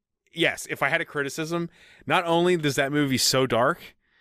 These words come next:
but everything is very up close. The wide shots are very sparse. Like, he di-, he did not give us a lot of establishing shots of these fights, and I'm just like,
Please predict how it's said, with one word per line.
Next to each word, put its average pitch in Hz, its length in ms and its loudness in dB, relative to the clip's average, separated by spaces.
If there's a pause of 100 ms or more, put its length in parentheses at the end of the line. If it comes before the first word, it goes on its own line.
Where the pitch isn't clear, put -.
(440)
but 139 220 2
everything 208 380 0
is 107 140 -2
very 127 540 2
up 110 160 -2
close. 98 400 -4
The 120 100 -6
wide 131 380 0
shots 139 340 0
are 110 200 -2
very 143 260 0
sparse. - 600 -8 (960)
Like, 120 280 0
he - 220 -14
di-, 156 220 2
he 135 180 -10
did 131 260 -2
not 143 280 2
give 143 140 2
us 135 140 0
a 131 40 0
lot 120 180 4
of 107 80 -4
establishing 110 600 -2
shots 107 360 0
of 101 80 -6
these 101 160 -6
fights, 101 340 0
and 113 100 -2
I'm 113 100 -2
just 120 180 -4
like, 101 280 -4